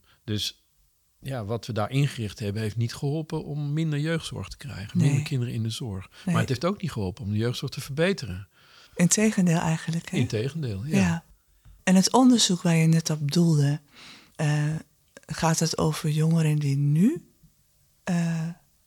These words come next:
Speaker 2: in deze situatie zitten? Is dat heel
Speaker 1: Ja.
Speaker 2: recent?
Speaker 1: Ja,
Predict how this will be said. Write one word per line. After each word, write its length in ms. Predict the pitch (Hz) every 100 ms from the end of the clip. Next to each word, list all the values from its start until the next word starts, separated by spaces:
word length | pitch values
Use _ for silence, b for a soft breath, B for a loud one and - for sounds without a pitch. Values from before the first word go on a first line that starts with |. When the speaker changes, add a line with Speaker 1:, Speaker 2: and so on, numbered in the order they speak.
| _
Speaker 2:
in 180 | 170 160
deze 280 | 165 165 -
situatie 600 | - 165 165 165 165 185
zitten? 260 | - 220
Is 100 | 202
dat 140 | - 165
heel 160 | 160
Speaker 1:
Ja. 100 | 156
Speaker 2:
recent? 520 | 117 - 196 330 - -
Speaker 1:
Ja, 260 | 120 98